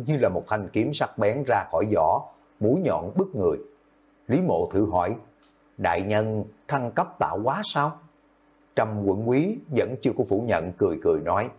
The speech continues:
"Đi thôi, lần này là quận nha ban thưởng đối với ngươi, ngoài ra triều đình ban thưởng hẳn cũng sẽ rất nhanh xuống đó." Lý Mộ đi theo Trầm Quận Quý một lần nữa tới địa tự cát. Lấy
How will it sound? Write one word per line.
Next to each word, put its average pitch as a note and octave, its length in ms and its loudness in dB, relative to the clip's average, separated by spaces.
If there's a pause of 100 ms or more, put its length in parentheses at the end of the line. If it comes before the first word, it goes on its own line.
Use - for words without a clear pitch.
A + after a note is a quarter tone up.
(460)
"Đi G#2 260 2
thôi, G#2+ 260 2 (420)
lần G#2+ 280 0
này G#2+ 140 2
là G#2 80 2
quận G2 220 0
nha A#2 280 2
ban A#2 340 -2
thưởng A2 200 2
đối C3 120 4
với C3+ 120 -2
ngươi, A2 340 2 (260)
ngoài A2+ 260 2
ra C3 320 0 (100)
triều A#2 200 0
đình G#2+ 240 0
ban G#2+ 240 0
thưởng G#2 300 2 (260)
hẳn A2 340 -2 (140)
cũng G2+ 220 -2
sẽ A#2 180 -2
rất C3+ 220 0
nhanh F#2 200 -2
xuống B2+ 260 2
đó." C3 200 2 (760)
Lý D3 180 2
Mộ F2 360 2 (140)
đi D#3+ 180 2
theo D#3+ 240 0
Trầm G#2 120 2 (140)
Quận F#2+ 240 0
Quý D#3+ 260 2 (260)
một B2 280 2
lần G#2+ 180 2
nữa G2+ 340 4
tới E3 140 2
địa F2+ 300 2
tự E2 200 0
cát. A2 200 -2 (880)
Lấy G#2+ 220 2